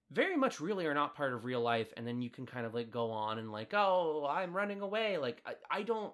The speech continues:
I usually tend to su-, suspend my disbelief on a lot of films, because to me, that's the magic of film. We're watching something, that, that's the reason why I like role-playing games, too. Like, we're,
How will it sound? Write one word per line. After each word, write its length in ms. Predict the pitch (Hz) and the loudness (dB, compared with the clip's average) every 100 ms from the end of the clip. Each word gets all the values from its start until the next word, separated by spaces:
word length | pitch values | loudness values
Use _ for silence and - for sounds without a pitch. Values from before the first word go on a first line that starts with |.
| - | -6
I 80 | 151 | -6
usually 640 | 208 175 175 170 147 139 | -4 -8 -10 -8 -6 -6
tend 260 | 120 123 117 | -6 -6 -6
to 80 | 113 | -8
su-, 300 | - - - | -10 -12 -10
suspend 420 | 131 - 123 120 | -12 -8 -6 -4
my 120 | 110 | -4
disbelief 560 | 107 98 - 98 95 104 | -6 -8 -10 -12 -10 -8
on 80 | |
a 60 | 95 | -8
lot 200 | 95 92 | -8 -10
of 100 | 87 | -12
films, 320 | - - - | -16 -18 -16
because 360 | 113 107 107 - _ _ _ - | -14 -4 -4 -4 _ _ _ -12
to 100 | 135 | -4
me, 320 | 185 175 156 - _ | -2 0 -2 -10 _
that's 280 | 131 131 - | 2 2 0
the 100 | 139 | -4
magic 380 | 123 113 113 127 | -2 -2 -4 -12
of 60 | |
film. 400 | - 214 113 95 - _ _ _ _ | -6 -2 -2 -4 -16 _ _ _ _
We're 280 | 143 143 139 | 2 2 4
watching 480 | 131 147 170 190 170 | 4 2 2 -4 -4
something, 540 | 147 135 123 135 131 | -4 -4 -2 -4 -2
that, 180 | 147 156 | -2 -2
that's 180 | 151 - | -6 -6
the 60 | |
reason 200 | 139 131 | -6 -4
why 100 | 120 | -2
I 60 | 117 | -2
like 180 | 117 135 | -2 0
role-playing 420 | 135 - 101 92 | 0 0 -8 -8
games, 280 | 95 95 - | -10 -12 -6
too. 180 | 165 | -4
Like, 220 | 117 98 - | -4 -6 -8
we're, 400 | 117 127 120 | -6 -2 -2